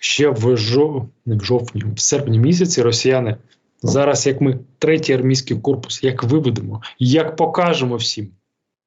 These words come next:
Так, а де той третій армійський корпус? Де він? Він так і не зібрався. Вони багато казали, «Ми тут збираємо там стільки людей». Він якось розчинився. Тому, е, по-, ну, спокійно сприймати ці новини, е, спостерігаємо і слідкуємо за повідомленнями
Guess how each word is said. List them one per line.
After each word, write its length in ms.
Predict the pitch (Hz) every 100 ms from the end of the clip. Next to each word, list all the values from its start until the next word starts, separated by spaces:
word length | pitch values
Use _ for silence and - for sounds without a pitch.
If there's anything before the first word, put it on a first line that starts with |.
| _ _ _
Так, 180 | - 127
а 80 | 131
де 180 | 120 214
той 180 | - 131
третій 320 | 151 143 139
армійський 400 | 113 127 - 135
корпус? 540 | 135 175 - 107 -
Де 200 | 113 151
він? 240 | 202 127 101
Він 100 | 135
так 180 | 160 175
і 20 |
не 100 | 160
зібрався. 540 | 156 180 226 190 - 113
Вони 160 | 127
багато 300 | 139 156 175
казали, 240 | 156 131 123
«Ми 120 | 151
тут 180 | 156 135
збираємо 580 | 131 143 156 151 143
там 140 | 139 135
стільки 320 | - 147 143
людей». 380 | 139 139 185 185 - - -
Він 140 | 131 131
якось 320 | 165 165 -
розчинився. 760 | 135 131 - 139 110 - - 113 - - -
Тому, 440 | - 123 170 180 151
е, 180 | 139
по-, 240 | 123 - 131
ну, 80 | 139
спокійно 540 | 127 - 156 - 127
сприймати 500 | 113 - 117 117 113
ці 160 | 110 -
новини, 440 | 120 131 190 214
е, 500 | 151 117 117 110 113
спостерігаємо 1080 | 110 - - 117 - 127 131 170 190 180 131
і 180 | 123 156
слідкуємо 520 | - 110 - 143 123
за 180 | 104 127
повідомленнями 800 | - 113 113 120 117 113 113